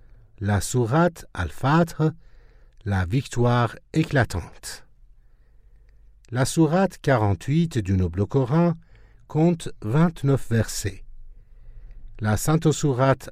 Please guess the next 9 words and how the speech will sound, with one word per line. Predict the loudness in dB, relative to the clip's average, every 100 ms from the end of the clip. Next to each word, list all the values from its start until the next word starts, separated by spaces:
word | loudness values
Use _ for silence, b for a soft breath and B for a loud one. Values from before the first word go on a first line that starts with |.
| -4
Al-Fatr | -2 -2 0 2 2 0 -4 -4 b b b b b -6
a | 0
été | 0 2 2 2
révélée | 2 0 0 0 4 2 2 b b b b -4
au | 0
noble | 2 4 4
messager | 2 2 0 2 2 2
de | 0
Dieu, | -4 0 2 2